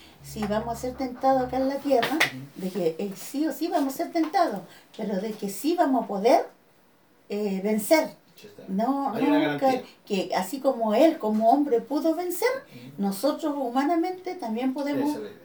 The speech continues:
Speaker 1: vencer y no caer en la tentación.
Speaker 2: Justamente.
Speaker 1: ¿Eso es lo que pienso?
Speaker 2: Sí, sí. Eso es justamente lo que, lo que acabamos de explicar y el, usted lo, lo expresó muy bien, hermano Jesús. Eh, Jesús como hombre enfrenta la tentación para mostrarnos que sí es posible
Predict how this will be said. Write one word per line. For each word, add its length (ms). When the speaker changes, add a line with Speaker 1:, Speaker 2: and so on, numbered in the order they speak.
Speaker 1:
vencer 600
y 80
no 240
caer 320
en 60
la 100
tentación. 600
Speaker 2:
Justamente. 300
Speaker 1:
¿Eso 220
es 100
lo 60
que 220
pienso? 480
Speaker 2:
Sí, 200
sí. 80
Eso 140
es 60
justamente 440
lo 100
que, 200
lo 80
que 60
acabamos 300
de 60
explicar 340
y 60
el, 100
usted 280
lo, 180
lo 100
expresó 320
muy 160
bien, 140
hermano 180
Jesús. 220
Eh, 500
Jesús 280
como 240
hombre 460
enfrenta 380
la 120
tentación 320
para 160
mostrarnos 580
que 280
sí 100
es 60
posible 400